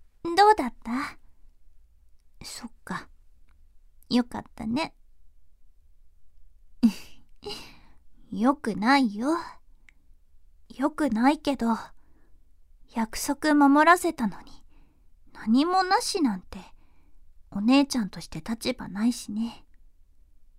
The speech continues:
それにさっきも言ったけど、好きだって言われて、嫌じゃ。嬉しかっ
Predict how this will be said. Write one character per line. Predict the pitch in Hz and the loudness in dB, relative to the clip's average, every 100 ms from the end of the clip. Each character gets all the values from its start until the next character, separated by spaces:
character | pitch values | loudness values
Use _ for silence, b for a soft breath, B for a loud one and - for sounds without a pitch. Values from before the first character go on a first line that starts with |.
| - - - - - - - | -20 -20 -20 -20 -20 -10 -6
そ | 302 320 | -4 0
れ | 339 381 | 2 2
に | 381 370 | -2 -4
さ | 359 - 539 | -8 -2 -2
っ | 554 | 0
き | 415 | 0
も | 240 | 2
言 | 190 | 2
っ | 185 | -4
た | - 254 | -12 -14
け | - | -12
ど、 | - | -12
好 | 202 - - - - - - - - - - - - | -12 -14 -20 -20 -20 -20 -20 -20 -20 -20 -18 -16 -10
き | - 330 | -6 -4
だ | 277 277 | -2 -2
っ | 269 - | -4 -10
て | - 214 | -12 -12
言 | 208 | -10
わ | - | -12
れ | 220 214 | -12 -14
て、 | - 240 226 - - - - - - - - - - - | -14 -12 -12 -18 -20 -20 -20 -20 -20 -20 -20 -20 -20 -12
嫌 | 254 254 277 | -6 -2 -2
じ | - | -4
ゃ。 | 226 - - - - - - - - _ _ - - - - - - - - - - _ _ - _ - - _ 240 | -10 -12 -18 -20 -20 -20 -20 -20 -20 _ _ -20 -20 -20 -20 -20 -20 -20 -20 -20 -20 _ _ -20 _ -20 -20 _ -6
嬉 | 226 247 302 | -2 -2 -4
し | - | -2
か | |
っ | - | -2